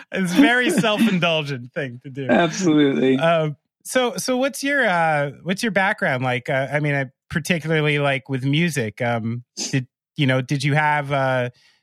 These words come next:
Speaker 1: music in the house? Was there music from your parents? And kind of at which point do you see where it really, like, maybe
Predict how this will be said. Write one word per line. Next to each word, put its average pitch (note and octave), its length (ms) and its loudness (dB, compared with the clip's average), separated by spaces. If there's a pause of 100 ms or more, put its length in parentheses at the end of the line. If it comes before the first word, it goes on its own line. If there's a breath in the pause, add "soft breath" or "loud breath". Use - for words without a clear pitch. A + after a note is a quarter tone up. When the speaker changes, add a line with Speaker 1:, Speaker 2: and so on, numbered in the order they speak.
(120)
Speaker 1:
music D3+ 420 2
in B2+ 80 -2
the B2+ 80 -2
house? E3 540 -2
Was C3+ 160 -4
there C3 340 -2
music C#3+ 360 -2
from C#3+ 120 0
your B2 140 0
parents? D#3 640 -2
And B2 260 -2 (560)
kind F#3 240 0
of F3 60 0
at D#3+ 120 0
which E3 300 -2
point E3 520 0 (580)
do D#3+ 100 0
you D3 140 2
see D#3 340 -2
where C#3+ 240 2
it C3 60 -2
really, C#3 260 0
like, C3+ 220 -2
maybe C3 360 -2